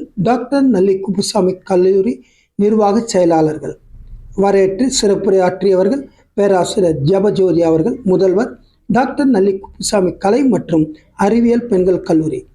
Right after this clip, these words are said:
நன்றி உரை வழங்கியவர்கள் பேராசிரியர் கிரேஸ் ராணி அவர்கள், முதல்வர் டாக்டர் வெள்ளைச்சாமி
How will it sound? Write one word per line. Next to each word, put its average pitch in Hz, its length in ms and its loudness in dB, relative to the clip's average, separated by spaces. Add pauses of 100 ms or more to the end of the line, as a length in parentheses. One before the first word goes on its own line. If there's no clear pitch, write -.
(320)
நன்றி 196 300 2
உரை 190 220 4
வழங்கியவர்கள் 196 640 2
பேராசிரியர் 170 640 0
கிரேஸ் 190 340 0
ராணி 175 240 0
அவர்கள், 165 320 0 (480)
முதல்வர் 220 440 0 (260)
டாக்டர் 202 460 0
வெள்ளைச்சாமி 202 640 0